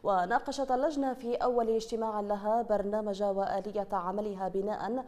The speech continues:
على توجيهات الرئيس عبد ربه منصور هادي. وأقر الاجتماع الذي ترأسه رئيس اللجنة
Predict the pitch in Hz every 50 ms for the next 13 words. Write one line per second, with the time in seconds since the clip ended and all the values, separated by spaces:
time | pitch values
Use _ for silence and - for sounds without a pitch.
0 | - - - - - - 208 202 196 196 208 220 214 214 240 247 302 302 285 240
1 | 214 220 - - 233 233 - 233 196 208 196 202 202 220 214 208 208 196 208 202
2 | 196 196 - 226 220 202 190 190 214 208 185 190 175 - - - - - - -
3 | - 143 - - - 220 208 214 202 196 196 190 - - 202 202 214 247 247 226
4 | 214 202 190 202 196 214 196 190 - - 220 - 220 208 196 196 185 190 196 202
5 | 196 - 214 214 202 190 - - - 196 196 208 208 208 208 190 208 262